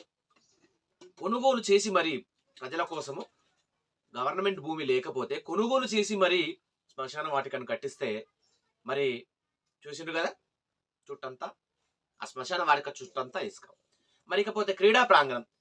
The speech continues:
అసలే గవ-, గవర్నమెంట్ ల్యాండ్స్ లేవు కదా, మరి ఉన్న ప్రాంతంలో క్రీడా ప్రాంగణాన్ని నిర్మించారు, అది ఊరికి దూరంగా ఉంది. మరి ఇట్లాంటి ద-, సందర్భంలో మరి యువకులు ఇంకెక్కడ ఆడుకుంటారు?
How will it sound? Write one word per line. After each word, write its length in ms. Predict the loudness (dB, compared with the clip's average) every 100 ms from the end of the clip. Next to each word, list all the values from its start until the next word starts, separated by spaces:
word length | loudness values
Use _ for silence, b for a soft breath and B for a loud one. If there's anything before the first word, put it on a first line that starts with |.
| _ _ -12
అసలే 300 | -8 -4 -2
గవ-, 380 | 0 4 4 4 2
గవర్నమెంట్ 400 | 2 2 -4 2
ల్యాండ్స్ 280 | 2 2 -4
లేవు 200 | -2 0
కదా, 220 | 0 -2 -10 -20 -4 2
మరి 160 | 4
ఉన్న 200 | 4 4
ప్రాంతంలో 640 | 6 6 6 4 6 4
క్రీడా 280 | 4 2 2
ప్రాంగణాన్ని 640 | 4 4 2 -2 -2 -6 -10 _
నిర్మించారు, 560 | -14 -12 -12 -14 -20 -20 _ _ _ -10
అది 340 | -2 -2 -2 -10 _
ఊరికి 300 | -4 -2 0
దూరంగా 400 | -2 0 0 2
ఉంది. 240 | 0 -2 -12 _ _ _ _ _ _ -6
మరి 380 | -2 0 -2 -8 _ _ _ _ -20
ఇట్లాంటి 360 | -4 -2 -2
ద-, 160 | -4 -4
సందర్భంలో 760 | -2 0 6 6 4 0 -2 _ _ _ _
మరి 180 | -4 0 0 -2
యువకులు 680 | -6 -2 0 4 4 4 0 -10
ఇంకెక్కడ 380 | -4 0 8
ఆడుకుంటారు? 440 | 8 8 2 0